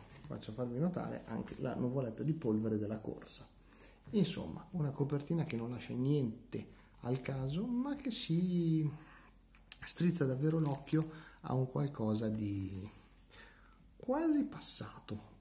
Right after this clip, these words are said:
però con una modernità intrinseca molto molto bella, quindi promosso a piene mani. Entriamo dentro. Riassuntino molto interessante del numero uno, perché sapete è una saga, quindi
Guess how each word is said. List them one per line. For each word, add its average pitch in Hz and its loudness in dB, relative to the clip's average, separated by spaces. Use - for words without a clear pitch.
però 135 -2
con 143 0
una 117 2
modernità 113 2
intrinseca 123 2
molto 110 0
molto 107 -2
bella, 82 -4
quindi 104 0
promosso 110 0
a 107 -2
piene 107 0
mani. - -6
Entriamo 135 0
dentro. 262 0
Riassuntino 151 2
molto 143 2
interessante 107 -4
del 151 4
numero 110 4
uno, 110 0
perché 104 -6
sapete 98 -10
è 117 -8
una 101 -2
saga, - -6
quindi 95 -4